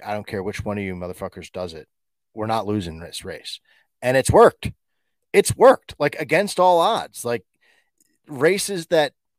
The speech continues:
Fords have no business winning, um, they've done it. They have not lost a race. The last time Ford lost a race was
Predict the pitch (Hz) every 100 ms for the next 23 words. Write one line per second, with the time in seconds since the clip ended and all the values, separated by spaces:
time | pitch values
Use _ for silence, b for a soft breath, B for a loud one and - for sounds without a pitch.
0 | _ _ - - 151 165 156 147 143 135
1 | 110 139 139 131 139 123 120 123 160 156
2 | 104 139 139 B B B B 110 117 117
3 | 117 117 90 76 _ _ 104 123 165 127
4 | 131 170 87 107 107 117 101 104 117 -
5 | 139 139 131 123 110 139 90 87 - -
6 | _ _ 98 147 208 - 185 170 - 151
7 | 156 139 127 127 - 107 110 107 98 -
8 | 101